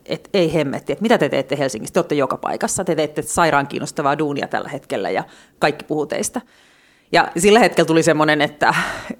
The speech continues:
että, että ihan mielettömän muutoksen tämä organisaatio on tehnyt muutamassa vuodessa, että yhtäkkiä me ollaankin se, johon benchmarkataan, että me ollaan se kiinnostava kaupunki, jota muut tuolla maailmalla seuraa. Ja,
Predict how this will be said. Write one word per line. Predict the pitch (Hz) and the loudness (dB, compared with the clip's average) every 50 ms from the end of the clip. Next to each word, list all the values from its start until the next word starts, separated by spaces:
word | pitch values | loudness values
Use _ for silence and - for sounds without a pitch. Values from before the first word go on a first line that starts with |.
| - - - _ | -14 -18 -8 _
että, | - - _ - _ _ - 113 | -8 -8 _ -20 _ _ -6 -6
että | - - - - - - _ | -6 -6 -8 -14 -20 -12 _
ihan | - 208 196 190 170 175 | 2 4 6 6 4 4
mielettömän | 175 180 196 190 175 160 160 160 - - 143 156 160 | 4 4 6 8 8 8 6 4 2 0 -2 0 0
muutoksen | 160 143 147 139 143 139 - - 170 151 | 0 -2 0 0 -2 -2 -2 -4 -4 0
tämä | 147 139 143 | 2 2 4
organisaatio | 139 139 143 143 160 160 - 165 139 - - 165 | 4 2 2 -2 -4 -2 -2 -2 0 0 0 -2
on | 147 - | -2 -2
tehnyt | - - - - - - - _ _ _ _ _ _ | -4 -6 -6 -6 -8 -10 -10 _ _ _ _ _ _
muutamassa | - 143 - - 135 - - - | -12 -10 -10 -6 -6 -8 -8 -6
vuodessa, | - - - - - - 139 | -6 -6 -6 -6 -6 -6 -6
että | 135 - | -6 -6
yhtäkkiä | 147 - - 147 143 - - 156 135 147 | -8 -4 -6 -6 -6 -6 -6 -6 -4 -2
me | 160 160 | 0 2
ollaankin | 165 165 156 143 147 147 151 | 2 2 2 0 0 -4 -8
se, | - - - 143 | -8 -6 -6 -4
johon | 131 139 - 135 143 139 | -4 -4 -6 -6 -6 -6
benchmarkataan, | - - 170 - - - - - 226 214 - 226 233 220 - - - - | -6 -6 -6 -6 -4 -6 -6 -6 -8 -4 -2 -2 -2 -2 -6 -14 -16 -16
että | - - | -8 -4
me | 170 165 | 0 0
ollaan | 156 151 135 139 | 2 2 2 0
se | 143 - | -2 -4
kiinnostava | - 143 127 139 156 - - 156 147 | -8 -8 -8 -8 -10 -8 -4 -6 -4
kaupunki, | 143 143 135 135 - 170 165 147 | 0 -2 -2 -2 -4 -8 -8 -8
jota | 135 127 156 | -4 -4 -4
muut | 147 147 139 151 - | -6 -6 -10 -10 -6
tuolla | - 190 180 170 | -6 -6 -4 -2
maailmalla | 156 156 160 170 170 165 180 | -2 -2 -2 0 -2 -4 -4
seuraa. | 170 165 - - - - - 233 233 - - - - - _ _ _ _ _ _ _ _ _ | -4 -4 -6 -4 -2 -2 -4 -4 -4 -12 -20 -20 -20 -20 _ _ _ _ _ _ _ _ _
Ja, | - 160 151 147 131 - | -2 2 2 2 2 0